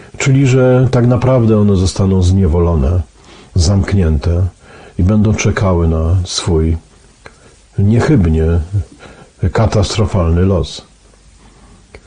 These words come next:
I tego się spodziewały. Dlatego wołają: „Przyszedłeś, Synu Boży, nas dręczyć?” Ale przecież to nie czas jeszcze, to nie jest ten czas.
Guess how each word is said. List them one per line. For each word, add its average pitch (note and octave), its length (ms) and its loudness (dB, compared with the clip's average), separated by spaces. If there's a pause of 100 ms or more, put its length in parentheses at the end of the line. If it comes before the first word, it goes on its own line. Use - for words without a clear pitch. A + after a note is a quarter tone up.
(720)
I F#2+ 40 0
tego A#2 220 2
się B2+ 120 0
spodziewały. A#2 640 0 (1600)
Dlatego F#2+ 360 0
wołają: F#2 580 2 (960)
„Przyszedłeś, G2+ 880 -2
Synu A#2 340 0
Boży, A#2 360 2
nas F#2 440 -4 (460)
dręczyć?” D3 800 0 (440)
Ale C#3 220 0
przecież D3+ 200 -2
to F#3 120 0
nie F3+ 140 2
czas F3 280 0
jeszcze, - 400 0
to - 140 -2
nie C3+ 100 4
jest F#3 200 2
ten F#3 120 2
czas. D3 420 0